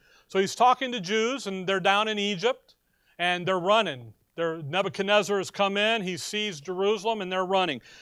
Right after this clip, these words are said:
Verse fifteen. "Then all the men which knew that their wives had burned incense unto other gods,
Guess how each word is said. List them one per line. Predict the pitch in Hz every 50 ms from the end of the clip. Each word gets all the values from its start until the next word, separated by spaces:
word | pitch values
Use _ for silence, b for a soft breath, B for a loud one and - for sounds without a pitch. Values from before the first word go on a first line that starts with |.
| B B
Verse | 156 180 196 - -
fifteen. | - 220 208 - - - - 196 165 131 107 92 - _ _ _ _ _ _ _ _ _ _ _ _ _ _ _ _ _ _ _ _ _ _ _ _ _ _ _ _ _ _ -
"Then | 143 196 226 226
all | 220 233 247 262
the | 254 247
men | 233 233 240 226 202 185 190 202 196
which | 202 190 - -
knew | 202 208 226 226 226 220 220 226 240
that | 208 180 190 180 -
their | 196 190 180
wives | 175 160 175 190 202 214 240 254 254 262 269 254 233 196 - - - _
had | - 220 226 208 175
burned | 170 220 220 214 214 196
incense | 208 208 208 190 139 - 180 170 175 185 165 - - - -
unto | 185 185 175 185
other | 202 180 175 180
gods, | 170 160 175 160 147 123 113 117 117 123 120 - -